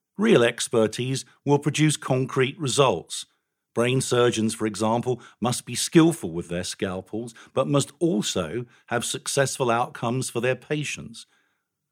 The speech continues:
In the same way, a chess player's got to be able to win matches in tournaments.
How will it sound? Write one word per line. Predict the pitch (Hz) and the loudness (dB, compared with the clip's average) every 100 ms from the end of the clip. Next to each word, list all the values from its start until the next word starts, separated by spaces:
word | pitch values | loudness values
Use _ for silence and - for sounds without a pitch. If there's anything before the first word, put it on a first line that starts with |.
| _ _ _ - | _ _ _ -4
In | |
the | 113 | 0
same | - 139 143 | 4 4 6
way, | 151 | 6
a | 151 | 4
chess | - 185 - | 4 4 2
player's | - 98 87 92 | -2 -4 -4 -6
got | - 127 | 0 0
to | 127 | 2
be | 120 | 0
able | 120 113 | 0 0
to | |
win | 117 123 127 | -2 -2 -2
matches | 147 - - 95 101 | -2 -2 -4 -6 -4
in | 104 | -6
tournaments. | - 139 113 76 - - | -4 -6 -6 -8 -12 -20